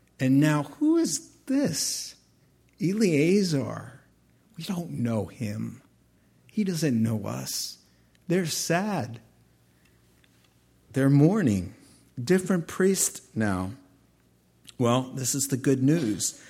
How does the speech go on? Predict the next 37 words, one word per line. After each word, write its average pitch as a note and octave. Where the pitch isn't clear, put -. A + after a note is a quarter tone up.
of B2+
the B2+
gospel. C#3
And C#3
the C3
writer E3
of C#3+
Hebrews, C#3+
it C#3
takes A3
this G3
very F#3+
thought F3+
that B2+
I F3
just D#3+
made C#3+
and C3+
goes F3
to D3+
town F3
with G2
it. E2
In C3+
Hebrews E3
seven, D3
he F3
mentions D#3+
that, C#3
that C3+
Jesus D3+
is C#3
not F#3+
of D3+
the B2+
high D#3+
priesthood D3+